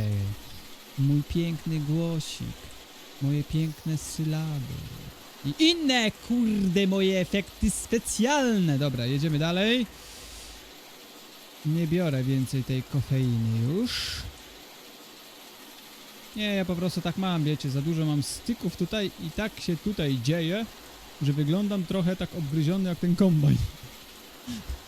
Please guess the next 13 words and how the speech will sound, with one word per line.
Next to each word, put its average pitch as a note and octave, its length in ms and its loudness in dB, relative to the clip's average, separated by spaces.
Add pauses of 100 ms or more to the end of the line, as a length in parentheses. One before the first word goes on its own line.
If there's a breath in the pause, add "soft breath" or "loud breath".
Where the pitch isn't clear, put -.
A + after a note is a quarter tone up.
(1600)
Fajnie G3+ 200 2
jest F#3 140 2
jakby E3 160 -2
te F3 120 0 (160)
dźwięki, F3 480 0
o - 20 -2
właśnie, E3 560 0 (540)
może D#3+ 140 2
są G3 140 0
jakieś G3 320 -2
mody G#3 340 2
na E3 100 2
dźwięki, C3+ 440 0